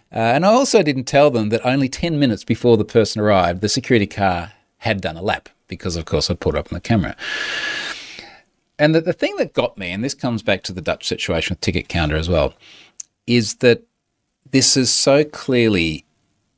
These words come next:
opportunistic, unsophisticated, ill-prepared, inexperienced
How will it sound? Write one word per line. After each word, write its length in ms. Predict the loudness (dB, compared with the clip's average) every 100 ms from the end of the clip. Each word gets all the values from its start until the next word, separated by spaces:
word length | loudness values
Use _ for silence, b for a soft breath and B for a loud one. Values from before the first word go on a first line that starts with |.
| _ _ -8
opportunistic, 880 | -6 -4 -4 -2 -2 -4 -6 -8 -10 _ _
unsophisticated, 1120 | -4 -2 -4 -4 -4 -4 -6 -4 -2 0 -2 -2
ill-prepared, 920 | 0 0 0 -6 -4 0 2 2 0 -4
inexperienced 1000 | -6 -4 -6 -2 -2 0 -4 -6 -10